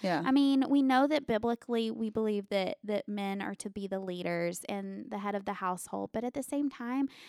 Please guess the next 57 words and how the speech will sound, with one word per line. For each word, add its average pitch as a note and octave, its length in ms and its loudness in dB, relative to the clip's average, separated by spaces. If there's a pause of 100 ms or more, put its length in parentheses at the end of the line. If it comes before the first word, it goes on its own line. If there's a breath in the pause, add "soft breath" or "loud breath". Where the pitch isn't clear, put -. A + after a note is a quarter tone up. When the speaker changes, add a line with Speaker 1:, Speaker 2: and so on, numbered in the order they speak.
(100)
Speaker 2:
sometimes E4 340 2
I F#4 80 2
think C#4 260 0
we B3 160 0
have A3 280 -4
a A3+ 80 -2
little G#3 320 -2
more B3+ 340 -2 (160)
power, C4+ 640 2
so F4 220 0
to F4+ 80 2
Speaker 1:
Mm. G3+ 80 2
Speaker 2:
speak. F4 240 2
I D#4+ 80 2
don't C#4+ 160 4
know C#4 80 4
what C4 120 6
other A#3 220 4
word G#3+ 200 2
to G#3 40 -2
use, G3+ 300 -2 (260 loud breath)
than A#3+ 160 4
we B3 160 6
realize. F#3+ 760 0
Speaker 1:
Mm. F3+ 100 -2
Speaker 2:
And B3 120 0
so A#3+ 380 6
I A3 60 -4
think C#4 240 -2
we G4+ 160 2
need F#4+ 80 -2
to D4+ 80 2
be C4 120 0
careful G3 680 2 (240 loud breath)
where A3 240 8
we E4+ 100 6
lead A3+ 260 4
our C#4+ 140 10
men, C#4 540 4
Speaker 1:
Yeah. F#3+ 260 6
Speaker 2:
like, G3 100 0
where, C#4+ 520 4
you C#4 160 2
know, B3 360 2 (220 loud breath)
because D#4 240 0
they D#4+ 120 0
listen D4+ 420 2
to F#3 200 0
us F3+ 280 0
and A#3+ 160 4
it E3 40 2
Speaker 1:
Mm-hmm. G3+ 60 2
Speaker 2:
does C#4 300 6
matter F#3+ 320 0
what - 160 -2
we - 100 -2
say. - 280 -4